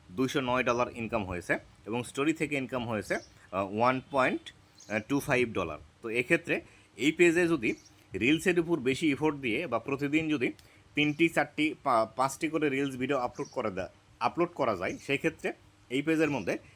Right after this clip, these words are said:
রিলস থেকে কিন্তু ইনকাম আরও বেশি আসবে। এবং অবশ্যই শুধুমাত্র রিলসে ফোকাস করা কা-, আহ, ফোকাস করে কাজ করলেই চলবে না। অন্য যে ফরম্যাটগুলো আছে, এখান থেকে স্টোরি, ফটো, টেক্সট, ভিডিও এবং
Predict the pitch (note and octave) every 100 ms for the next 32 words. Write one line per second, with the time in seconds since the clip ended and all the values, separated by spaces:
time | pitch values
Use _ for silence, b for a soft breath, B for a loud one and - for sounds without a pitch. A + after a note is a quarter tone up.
0 | b A2 C3+ E3+ - E3+ E3 D#3 C#3+ E3+
1 | - C3 C3 A#2 F#3 - - D3+ D#3+ B2+
2 | A#2 F#2+ E2 D#2 E2+ G2+ B2+ E3 A2 B2
3 | D#3+ - G#3 - - - - C3+ E3+ F3+
4 | D3+ F3+ - - - A2+ B2 D3 F3 D#3
5 | C#3 D#3 D#3 D#3+ D3+ B2+ B2+ B2 - -
6 | - - A#2+ E3 - B2+ D#3 - - -
7 | B2+ - D#3 C#3+ C#3+ D#3 D3+ E3 D#3 D3
8 | G2+ - _ _ _ _ _ - - B2+
9 | C#3+ D3+ D#3 - D3 D3+ D3+ D3 A2+ G2
10 | - F#3+ b b A2 A#2 A#2+ C3 C3 -
11 | D3 C#3+ C#3+ - b - - C3+ - B2+
12 | E3 - - C#3+ C#3 C#3+ - G#2 D#2+ A2+
13 | A#2+ A#2+ D#3+ - - - A2+